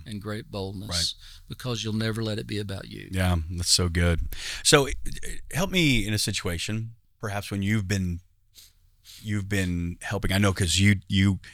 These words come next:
Speaker 2: in the church that you have transitioned, which again, I think is just another statement of that teams, you,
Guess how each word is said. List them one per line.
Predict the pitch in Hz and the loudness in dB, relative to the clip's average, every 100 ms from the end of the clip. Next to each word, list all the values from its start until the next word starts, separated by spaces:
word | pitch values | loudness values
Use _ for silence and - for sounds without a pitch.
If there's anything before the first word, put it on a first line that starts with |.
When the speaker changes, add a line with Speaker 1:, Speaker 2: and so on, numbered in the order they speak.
| - | 0
Speaker 2:
in | 101 90 85 | 2 2 0
the | 90 | -2
church | - 107 95 - | 0 0 2 2
that | 87 78 | 0 2
you | 92 90 85 - - - - | 2 4 2 -2 -16 -20 -10
have | - 92 | -2 -2
transitioned, | 87 - 90 85 104 113 85 85 104 - - - - _ | 2 6 6 8 8 8 6 6 4 0 -12 -20 -20 _
which | 95 101 - | -2 -2 2
again, | 107 107 113 95 | 2 6 6 6
I | 87 | 4
think | 104 90 | 2 2
is | 87 | 2
just | 92 - | 2 2
another | 95 95 | 4 2
statement | - 95 92 | 2 0 0
of | 85 | 0
that | 82 - | 0 2
teams, | - - 104 98 95 - | 6 6 8 6 4 0
you, | - 92 73 | -2 -4 -4